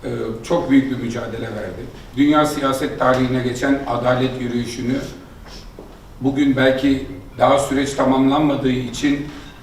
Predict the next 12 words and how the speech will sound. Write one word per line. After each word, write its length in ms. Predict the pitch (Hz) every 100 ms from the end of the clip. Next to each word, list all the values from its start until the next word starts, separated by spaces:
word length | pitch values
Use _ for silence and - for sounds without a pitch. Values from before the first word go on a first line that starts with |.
| -
öykülendirilmesinde 1200 | 123 127 127 135 135 127 127 127 127 - 131 131
belki 280 | 131 127 123
bir 80 | 123
eksiklik 560 | 120 - - 131 123
var 180 | 117 120 - 123
ama 300 | 127 135 135 - - - - -
bütün 220 | 120 170 156
dünya 300 | 135 131 127
siyaset 560 | 123 131 120 - 131 -
tarihi 280 | 120 135 -
adalet 560 | 120 117 123 131 131
yürüyüşünü 600 | 123 120 120 135 123 147